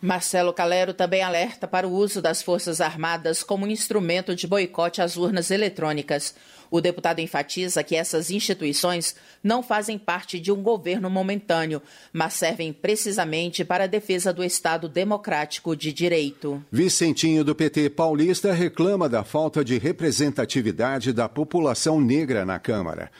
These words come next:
Speaker 2: Ele ressalta que, embora mais da metade da população brasileira se autodeclare preta ou parda, segundo dados do I B G E, apenas vinte e um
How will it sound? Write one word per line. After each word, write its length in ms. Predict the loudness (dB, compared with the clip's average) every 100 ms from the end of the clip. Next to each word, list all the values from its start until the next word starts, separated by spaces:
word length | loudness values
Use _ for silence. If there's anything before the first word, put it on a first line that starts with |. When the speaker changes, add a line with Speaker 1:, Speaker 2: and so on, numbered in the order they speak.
| -20 -20 -20 -4
Speaker 2:
Ele 260 | 0 2 2
ressalta 560 | 0 0 0 0 -2
que, 120 | 0
embora 440 | 0 2 2 2 2
mais 340 | 0 0 0
da 100 | 2
metade 540 | 2 2 2 0 -2 -2
da 160 | -2
população 600 | 0 -2 0 0 0 0
brasileira 520 | 2 0 0 2 2 0
se 240 | 2 2
autodeclare 880 | 2 0 0 0 0 0 0 2 -2
preta 540 | -4 0 0 0 0
ou 140 | 0 0
parda, 560 | -2 -2 -2 -2 -4 -8 -20 -16
segundo 420 | -2 0 2 2 2
dados 480 | 2 0 0 -2
do 100 | 0
I 120 | 0 2
B 160 | 0
G 100 | 2 2
E, 260 | 2 -2 -2
apenas 540 | -4 0 2 2 0
vinte 320 | 0 0 2
e 40 | 2
um 260 | 4 2